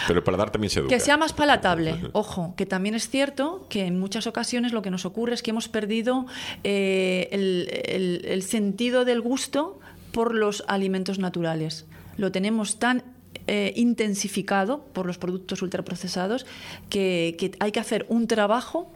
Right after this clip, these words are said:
Speaker 2: para volver atrás.
Speaker 1: Para ir dando coletazo-, coletazos, no, eh, pincelada. Eh, ¿las especias, mm, se pueden comer a granel?
Speaker 2: Por supuesto.
Speaker 1: Es que ayer me pasó una cosa en casa que me, me llamó muchísimo la atención,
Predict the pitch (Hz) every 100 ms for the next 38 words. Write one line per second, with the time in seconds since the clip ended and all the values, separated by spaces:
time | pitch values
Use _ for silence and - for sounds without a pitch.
0 | - 208 190 185 175 170 170 156 156 147
1 | - - 95 107 120 117 101 92 - -
2 | 78 80 82 85 - 80 76 64 58 65
3 | 64 80 73 92 76 - - - - -
4 | - - - - 87 82 76 76 - 117
5 | 113 156 151 143 117 95 80 78 73 69
6 | - 85 80 71 69 69 65 60 - -
7 | 78 64 62 69 110 139 - - - -
8 | - - 180 160 175 165 - 170 - -
9 | - 117 104 110 - 78 69 73 95 92
10 | 92 98 92 95 90 76 62 65 64 78
11 | 80 80 82 80 78 80 87